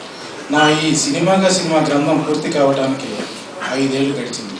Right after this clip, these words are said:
అది పరుచూరి హనుమంతరావు గారు పూనుకోబట్టి, లేకపోతే ఈ నా సినిమాగా సినిమా పుస్తకం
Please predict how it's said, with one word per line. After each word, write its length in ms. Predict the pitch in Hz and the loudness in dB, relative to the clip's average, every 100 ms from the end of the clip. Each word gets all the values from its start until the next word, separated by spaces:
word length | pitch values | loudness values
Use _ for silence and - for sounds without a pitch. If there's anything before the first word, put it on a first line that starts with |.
| 92 - - - - - - - - 156 | -14 -14 -14 -14 -16 -16 -16 -16 -12 -8
అది 240 | 147 170 | -4 -2
పరుచూరి 560 | - - 131 - 156 135 | -2 -2 -4 -2 0 0
హనుమంతరావు 460 | 135 139 139 131 | 2 0 0 0
గారు 140 | 131 127 | 0 -2
పూనుకోబట్టి, 600 | 127 127 120 110 110 - - - - - - - - - - - - | -4 -4 -4 -4 -6 -10 -14 -14 -16 -16 -16 -14 -14 -12 -12 -12 -8
లేకపోతే 520 | 127 139 139 139 143 139 | -6 -4 0 0 2 2
ఈ 300 | 131 131 127 | 2 0 -2
నా 200 | 123 120 | -2 -2
సినిమాగా 540 | 135 131 139 139 139 | -2 2 2 2 2
సినిమా 320 | 131 127 127 | 2 0 0
పుస్తకం 640 | 120 - 113 - 123 117 | -2 -6 -8 -8 -8 -8